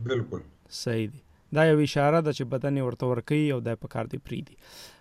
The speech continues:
Speaker 2: ښه ډاکټر صاحب، اوس
Speaker 1: جی.
Speaker 2: دغه ته راځو. پیدا محمد لودین صاحب ډېره ښایسته پوښتنه کړې ده او ده لیکلي دي چې که د کورنۍ یو غړی، زه معلومولی شم چې دا نشه کوي،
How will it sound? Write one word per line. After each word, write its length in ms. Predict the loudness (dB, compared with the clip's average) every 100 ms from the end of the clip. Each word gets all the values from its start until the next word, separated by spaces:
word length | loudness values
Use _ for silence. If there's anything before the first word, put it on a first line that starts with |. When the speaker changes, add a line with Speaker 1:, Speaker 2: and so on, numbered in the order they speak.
| 2
Speaker 2:
ښه 100 | 4 4
ډاکټر 260 | 2 -6 -6
صاحب، 140 | -4 0
اوس 120 | 0
Speaker 1:
جی. 60 | 2
Speaker 2:
دغه 140 | 2 2
ته 60 | 2
راځو. 320 | 0 -2 -4 -4 -6 -6 -8 -4
پیدا 180 | -2 0 0
محمد 280 | 0 0 0
لودین 240 | 0 0 0
صاحب 160 | -2 -4 -2
ډېره 160 | -2 -2
ښایسته 280 | -6 -6 -6 -6
پوښتنه 320 | -8 -6 -4 -4
کړې 180 | -4 -4
ده 80 | -8 _ _ -20 _ _ _ -4
او 280 | 0 0 0 0
ده 80 | -2
لیکلي 260 | 0 -2 -2
دي 80 | -4
چې 80 | -6 -6
که 60 | -6
د 20 | -4
کورنۍ 420 | -4 -2 0 0 2 2
یو 80 | 0 0
غړی، 280 | 0 0 -2 -4 -8 _ _ _ _ _ _ _ -8 -6 -2
زه 100 | -2 0
معلومولی 600 | 0 0 0 0 0 -2
شم 180 | -4 -6 -6
چې 160 | -8 -6
دا 100 | -4 -4 -4 -6
نشه 260 | -8 -8 -6
کوي، 160 | -6